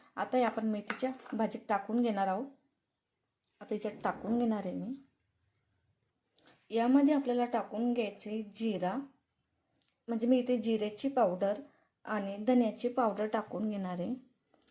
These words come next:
जर तुमच्याकडे नसेल तर तुम्ही इथे हिरव्या मिरचीमध्ये काढले तरी चालेल. ओवा टाकून घेते परत.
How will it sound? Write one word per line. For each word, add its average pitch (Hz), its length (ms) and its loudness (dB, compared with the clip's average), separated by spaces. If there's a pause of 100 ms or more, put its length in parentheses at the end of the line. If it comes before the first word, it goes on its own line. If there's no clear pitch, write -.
(120)
जर 247 140 4 (100)
तुमच्याकडे 240 440 2
नसेल 226 360 0
तर 233 80 4 (100)
तुम्ही 226 220 2
इथे 226 160 0
हिरव्या 220 260 4
मिरचीमध्ये 220 460 0
काढले 214 420 -2
तरी 202 160 0 (400)
चालेल. 165 400 0 (4000)
ओवा 214 260 2
टाकून 220 380 -2
घेते 190 280 -4
परत. 180 320 -4